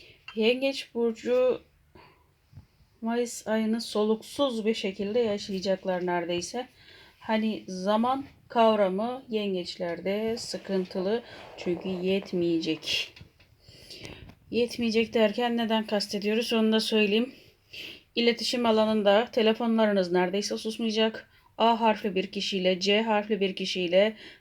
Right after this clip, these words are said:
ve devlet makamında olan bir kişiyle görüşmeleriniz var.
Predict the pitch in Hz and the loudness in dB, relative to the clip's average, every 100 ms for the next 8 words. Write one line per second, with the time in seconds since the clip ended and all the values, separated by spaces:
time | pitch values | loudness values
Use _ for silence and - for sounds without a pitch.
0 | - 214 220 208 175 196 190 226 233 226 | -2 4 4 4 4 4 4 2 0 -4
1 | 233 226 220 220 214 208 202 196 196 - | 0 0 2 0 2 2 2 0 -2 -4
2 | 196 196 185 165 175 196 208 202 202 196 | -6 -2 0 2 0 -2 -2 0 2 0
3 | 196 196 202 | -2 0 -2